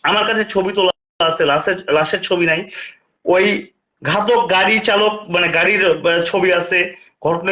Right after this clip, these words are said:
স্পটের ছবি আছে। আপনারা যদি কেউ দেখতে চান, দেখাতে হবে। আমি ফেসবুকে পোস্ট দিব,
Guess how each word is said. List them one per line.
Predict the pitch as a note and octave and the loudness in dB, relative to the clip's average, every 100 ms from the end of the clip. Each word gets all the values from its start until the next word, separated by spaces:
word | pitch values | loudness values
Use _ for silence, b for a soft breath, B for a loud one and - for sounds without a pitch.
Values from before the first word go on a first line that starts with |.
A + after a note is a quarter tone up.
| F#3+ | -4
স্পটের | - A#3 A#3 A3 | -2 0 2 2
ছবি | A3 G3+ | 0 2
আছে। | G3 F#3 G3 G3+ - _ _ _ _ - | 0 0 -2 -6 -10 _ _ _ _ -6
আপনারা | E3 | -2
যদি | E3+ E3+ | -2 -2
কেউ | E3+ | -2
দেখতে | F3 F3 _ _ _ _ - F3 | -2 -6 _ _ _ _ -16 -6
চান, | F#3 C#3+ | -4 -2
দেখাতে | B2 B2 A#2+ | -4 -6 -12
হবে। | - _ _ _ _ _ _ _ _ _ _ _ _ _ _ _ _ _ _ _ _ - - | -20 _ _ _ _ _ _ _ _ _ _ _ _ _ _ _ _ _ _ _ _ -12 -4
আমি | F3+ F#3 | -2 0
ফেসবুকে | D#3+ E3 E3+ D#3 | -2 -2 -6 -6
পোস্ট | C3 - | -6 -8
দিব, | - | -20